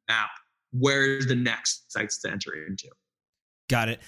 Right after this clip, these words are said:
Speaker 2: And then walk me through the same kind of analysis for new product categories, right? When you wanna add on, uh, some of these verticals, how do you evaluate which ones are the,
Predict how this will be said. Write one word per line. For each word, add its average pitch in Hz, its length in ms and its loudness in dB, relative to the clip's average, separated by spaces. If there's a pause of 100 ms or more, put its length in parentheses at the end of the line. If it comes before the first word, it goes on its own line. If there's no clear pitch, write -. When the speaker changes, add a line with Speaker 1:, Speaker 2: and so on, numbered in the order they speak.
(140)
Speaker 2:
And 185 100 8
then 190 120 4
walk 190 200 6
me 220 100 0
through 190 160 -2
the 139 140 0
same 143 340 4
kind 135 160 2
of 117 60 2
analysis 110 560 2
for 113 380 0
new 113 200 2
product 110 360 2
categories, 90 640 -4
right? 120 120 2
When 120 120 -2
you 127 80 0
wanna 127 200 2
add 123 260 4
on, 117 380 -2
uh, 107 360 -2
some - 200 0
of 113 60 -4
these 110 180 -2
verticals, 110 580 -4
how 131 160 2
do 139 60 0
you 127 100 2
evaluate 107 560 -2
which 113 200 -4
ones 113 160 -4
are 113 60 -4
the, 107 220 -10